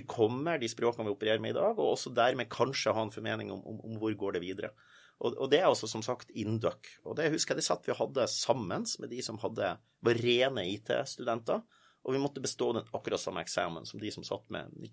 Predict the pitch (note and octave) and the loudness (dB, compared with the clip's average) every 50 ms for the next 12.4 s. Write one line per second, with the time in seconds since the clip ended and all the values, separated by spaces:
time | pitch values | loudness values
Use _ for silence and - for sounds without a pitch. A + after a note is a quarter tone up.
0 | _ - - - A2 F#2 E2+ E2+ - - A2 G2+ - - _ - - - - - | _ -8 -4 -4 -2 -2 -4 -6 -6 -4 -6 -6 -6 -6 _ -20 -20 -20 -20 -20
1 | - _ - - A2+ A2 - - A#2 A#2 A#2 A#2 B2 B2 B2 B2 B2+ B2+ B2+ B2+ | -20 _ -4 0 2 2 2 4 6 6 6 6 4 2 -2 -4 -6 -8 -8 2
2 | B2+ C#3 D3+ D3+ C3+ C#3+ C3 A#2+ A#2+ C3 C3+ B2 A#2 A2+ C#3 B2 B2+ B2+ C#3+ D3 | 6 8 8 8 8 6 6 6 6 4 4 -2 -8 -6 -4 -2 0 0 0 2
3 | D3+ D#3 D#3 D3+ C#3+ C3+ G#2 G2+ G#2+ A2 G#2 F#2+ - _ _ _ _ _ - - | 2 0 0 2 4 4 4 2 0 -4 -6 -8 -12 _ _ _ _ _ -20 -20
4 | - - _ - - G#2 A2 A2+ A2 G#2 A#2 A2+ G2+ F#2+ F#2+ G#2+ G#2+ A2+ A2 F3+ | -20 -20 _ -8 -4 -4 0 0 0 2 2 0 0 -2 -4 -4 -4 0 2 4
5 | F#3 - - - - - - - - - - - - - - A#2+ A#2+ B2 B2 A#2+ | 4 4 4 0 -6 -16 -18 -20 -20 -18 -20 -14 -2 4 8 10 10 10 10 8
6 | B2 B2+ C3+ C3 C3 - A#2 A#2+ C#3+ D#3+ - - - - - A#2 A#2 B2 C3+ - | 8 6 4 4 4 4 4 4 6 4 4 2 2 0 -2 -2 -4 -6 -4 -4
7 | C3+ C3+ D3+ E3 E3+ D#3 D#3 D#3+ C#3+ A#2+ G2+ - - G#2 G#2 G#2+ G#2+ - - F2 | -4 0 0 2 2 2 0 -2 -4 -4 -4 -4 -4 -4 -2 0 0 0 -2 -4
8 | F2 F2 F2 F2 _ _ _ _ _ _ _ _ _ _ - - F2+ F2 E2+ E2+ | -6 -6 -8 -12 _ _ _ _ _ _ _ _ _ _ -10 -6 -2 -2 -2 -2
9 | - - G#2 - - C3 C#3+ D3+ D#3 C#3 - - - - D#3 F3 F3+ B2+ - - | -2 -4 -2 0 0 0 0 0 -4 -6 -6 -4 0 0 0 0 0 -4 -4 -4
10 | - B2 B2 A#2 A2+ - - - _ _ _ _ _ _ _ - A#2 A2+ A2+ B2 | -4 -2 -2 -2 -2 -6 -12 -20 _ _ _ _ _ _ _ -4 -2 2 6 8
11 | C#3 C3+ A#2 A2+ G#2+ G#2+ - - A2 A2+ A2+ A2+ G#2 G2+ G2+ G2 G#2+ G#2+ B2 B2 | 8 8 6 4 -2 -2 -2 0 4 6 6 6 6 2 -2 -6 -4 0 0 0
12 | A#2+ - F3+ F3 F3 E3 - | 0 2 0 -2 -2 -2 -8